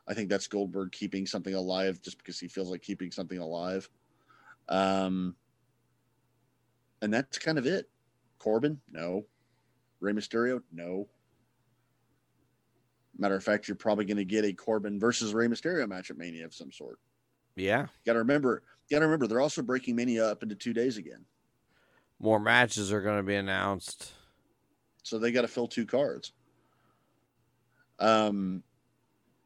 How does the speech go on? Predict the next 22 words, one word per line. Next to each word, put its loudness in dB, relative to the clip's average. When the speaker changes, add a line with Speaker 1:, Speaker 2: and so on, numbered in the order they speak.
Speaker 1:
but 0
yeah, -2
again, 2
none 4
of 4
these -2
sound -4
interesting. -14
Meanwhile, 6
you've 4
got 4
Aleister 2
Black, -4
Ricochet, -6
Andrade, 2
um, -2
Buddy -2
Murphy, -2
all 4
in -4
catering. 0
Just -18